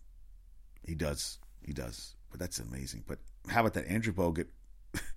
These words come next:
first game, not even a minute in the game, he's done for the year. Ty Lawson. So, ta-, I mean, I love,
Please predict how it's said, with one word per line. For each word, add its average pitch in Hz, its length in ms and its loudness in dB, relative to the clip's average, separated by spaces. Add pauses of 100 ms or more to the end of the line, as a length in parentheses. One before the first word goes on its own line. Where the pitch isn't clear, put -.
(240)
first - 320 6
game, 80 380 4
not 107 160 8
even 95 160 10
a 82 60 8
minute 98 280 8
in 85 60 6
the 80 80 4
game, 80 280 4
he's 76 160 0
done 80 160 6
for 76 120 -2
the 71 80 2
year. 71 260 2 (220)
Ty 95 160 6
Lawson. 90 480 2 (380)
So, 165 200 10
ta-, - 220 6
I 135 120 2
mean, 139 160 2
I 147 100 6
love, 147 460 12